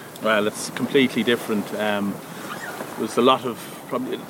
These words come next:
it's, it's not just go down, jump in the boat and away you go. There was quite a lot of planning involved in it, um, planning on how to do, to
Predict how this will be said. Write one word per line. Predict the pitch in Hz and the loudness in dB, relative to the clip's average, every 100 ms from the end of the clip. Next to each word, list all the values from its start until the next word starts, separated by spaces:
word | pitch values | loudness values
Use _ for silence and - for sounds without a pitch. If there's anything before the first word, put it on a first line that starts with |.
| - | -6
it's, | 120 - | -6 -6
it's | 123 151 | -4 0
not | 147 | 2
just | 139 - | 0 2
go | 143 | 6
down, | 139 123 | 6 4
jump | 143 127 | 2 2
in | |
the | 123 | 4
boat | 127 120 | 4 4
and | 120 | 4
away | 117 113 | 4 6
you | |
go. | 123 131 117 | 6 6 6
There | 113 | 0
was | - | -4
quite | - 139 123 | 0 2 6
a | |
lot | 123 120 | 4 4
of | |
planning | 107 139 135 123 110 - - - - - - - - - - | 4 4 6 4 0 -8 -14 -14 -12 -12 -12 -12 -14 -10 -4
involved | 110 123 120 113 | 4 6 8 6
in | 117 | 4
it, | 113 - - - 104 | 2 0 -6 -6 -2
um, | 104 104 101 104 104 95 95 - 113 107 - | -2 0 0 0 -2 -4 -8 -8 -8 -8 -2
planning | 107 120 110 | 0 0 0
on | |
how | 117 120 | 0 0
to | 113 | -2
do, | 117 | -6
to | - - - - | -6 -8 -10 -10